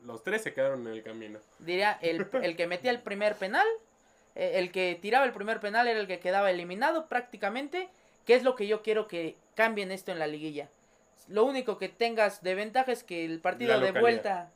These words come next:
Speaker 2: recibas de casa y, y goles, así como en la Champions League, que así sea. Por lo pronto, el día miércoles a las siete de la noche vamos a tener San Luis Pachuca.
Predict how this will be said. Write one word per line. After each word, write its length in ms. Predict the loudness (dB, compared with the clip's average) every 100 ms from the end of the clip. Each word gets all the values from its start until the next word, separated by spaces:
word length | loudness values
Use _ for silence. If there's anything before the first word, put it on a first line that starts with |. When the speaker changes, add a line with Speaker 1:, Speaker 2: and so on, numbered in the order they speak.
| -10
Speaker 2:
recibas 440 | -8 -2 0 0
de 100 | -2
casa 380 | -2 0 0 -2 _ _ _
y, 200 | -10 -10 _ _
y 120 | -4
goles, 320 | 0 0 0
así 180 | -4 -2
como 220 | -2 -2
en 80 | 0
la 100 | 0
Champions 460 | 0 -2 -2 -6
League, 200 | -4 -6 -8 _ _ _
que 100 | -2
así 200 | -2 -4
sea. 300 | -2 -2 -2 _ _ _
Por 160 | 2
lo 180 | 6 4
pronto, 300 | 4 0 0
el 100 | -2
día 140 | -2 -2
miércoles 520 | -2 0 0 0 -2
a 60 |
las 160 | 0 0
siete 240 | -2 -4
de 120 | -2 0
la 120 | -2
noche 260 | -4 -2
vamos 200 | 0 0
a 80 | -2
tener 320 | -6 -6 -6 -8
San 320 | -4 -2 -2
Luis 180 | -6 -4
Pachuca. 540 | -6 -6 -10 -10 -16